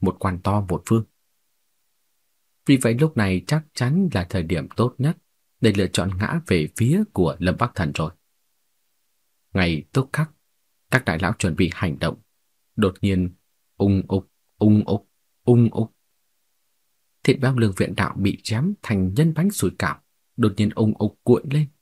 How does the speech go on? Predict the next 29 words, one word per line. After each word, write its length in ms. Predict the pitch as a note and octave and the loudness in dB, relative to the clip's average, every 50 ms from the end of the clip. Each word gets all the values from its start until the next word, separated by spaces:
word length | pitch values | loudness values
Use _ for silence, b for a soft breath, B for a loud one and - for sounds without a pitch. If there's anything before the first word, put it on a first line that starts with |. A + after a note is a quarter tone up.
| _ _ _ _ _ _ _ _ _ _ _ - | _ _ _ _ _ _ _ _ _ _ _ 0
Dường 200 | - C#3+ C3 A#2+ | 4 4 4 6
như 120 | B2+ C3 - | 4 2 2
có 120 | B2+ B2+ - | 2 -2 2
thứ 140 | - E3 G3 | 2 0 0
gì 220 | F#3+ - F2+ - | 2 0 -2 -2
đó 320 | - - E2+ G2+ B2+ D3 C#3+ - | -2 -6 -4 -4 -4 -4 -4 -2
đang 180 | F#2 F#2 F2+ | -4 -4 -4
sôi 220 | - - G2+ F#2+ F#2+ | -2 0 0 0 0
sùng 320 | - - G#2 F#2+ F#2 F2 | -2 -2 -2 0 0 -2
sục 240 | - - G2 F#2 _ _ _ _ _ _ | -2 -4 -4 -4 _ _ _ _ _ _
dưới 280 | - - G#2 F#2 - A#2+ | -4 0 0 0 0 0
vũng 220 | - B2 - - - | 0 -2 -2 0 -2
máu, 240 | G#2 A2 C#3+ G3 - _ _ _ _ _ _ _ _ _ _ _ _ _ | -2 -2 -2 -6 -8 _ _ _ _ _ _ _ _ _ _ _ _ _
giống 220 | - F#2+ G2+ G#2+ G2+ | -2 -2 0 0 2
như 120 | G2 F2+ | 0 0
nước 220 | D#2+ G2 - - | 0 -2 -4 -4
sôi 280 | - - F#2+ G2+ G#2+ G#2 - | -2 0 2 2 2 0 0
vậy, 200 | - - C3+ - _ _ _ _ _ _ - | -4 -6 -6 -8 _ _ _ _ _ _ -6
bốc 180 | - G#2+ - - | -6 -6 -2 -2
lên 160 | G#2 F#2 F2+ - | -4 -4 0 -2
từng 200 | G#2 F#2+ F2+ - | -2 -2 -2 -2
tầng 220 | G2 F#2+ F#2+ F#2 - | -2 -2 -2 -2 -2
bong 220 | - C#3+ C#3+ C#3+ A#2+ | -2 -2 -2 -2 -2
bóng 220 | B2+ D3+ F#3+ A3 G#3 - | 0 2 2 2 0 0
hơi 220 | - G3 F3 A#2+ G2 | -2 -2 -2 -2 -4
máu. 260 | F#2 G2+ C3 F#3 G#3+ _ _ _ _ _ _ _ _ _ _ _ _ | -6 -6 -6 -6 -8 _ _ _ _ _ _ _ _ _ _ _ _
Chuyện 320 | - - - E2 - - - | -8 -4 -4 -2 -4 -4 -4
gì 220 | - - F2+ - - | 0 0 0 0 0
thế? 300 | G2 A#2 D#3 F#3+ A3+ | -2 0 2 2 0